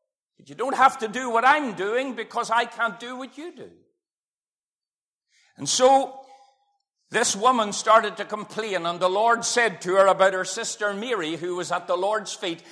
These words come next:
he said, "She hath chosen the better part."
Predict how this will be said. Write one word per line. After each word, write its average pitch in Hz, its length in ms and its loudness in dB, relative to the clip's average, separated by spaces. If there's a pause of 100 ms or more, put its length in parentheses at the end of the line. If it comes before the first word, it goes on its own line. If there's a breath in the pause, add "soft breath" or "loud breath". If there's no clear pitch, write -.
(140)
he 208 140 -6
said, 220 300 -2
"She 262 180 -8
hath 302 220 -4
chosen 247 500 -6
the 220 80 -6
better 170 380 -2
part." 87 340 -10